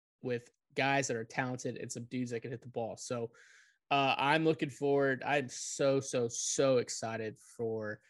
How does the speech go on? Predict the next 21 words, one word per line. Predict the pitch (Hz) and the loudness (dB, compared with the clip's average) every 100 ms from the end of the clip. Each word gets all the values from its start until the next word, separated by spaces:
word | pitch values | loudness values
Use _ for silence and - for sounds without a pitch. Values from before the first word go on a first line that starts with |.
| _ _ - | _ _ -10
uh, | - 110 110 107 - 120 120 | -4 0 -2 -4 -12 -18 -8
this | 131 123 - 123 | -4 -4 -6 -6
year's | 120 117 110 - - _ _ _ _ _ _ _ _ _ _ _ - | -6 -6 -8 -10 -12 _ _ _ _ _ _ _ _ _ _ _ -4
tournament | 135 151 160 123 - | 0 2 2 0 -4
and, | 120 120 | -8 -6
and | 127 123 120 123 123 | -4 -4 -6 -4 0
the | 127 | 2
actual | 135 143 139 123 | 2 2 0 2
road | 131 127 | 2 2
to | |
Omaha | 123 151 151 120 | -2 -2 0 -2
once | 120 123 | -6 -4
regional | 131 131 113 | -4 -4 -10
starts, | - 131 147 - | -2 0 0 -4
because | 113 120 120 113 - _ - | -10 -4 -4 -4 -8 _ -12
I, | - - | -10 -8
I | 120 | -6
think | - 131 120 - _ - | -6 -6 -8 -18 _ -12
we're | 127 131 | -6 -2
gonna | 127 123 | -2 -2
see | - 127 123 | -6 -6 -6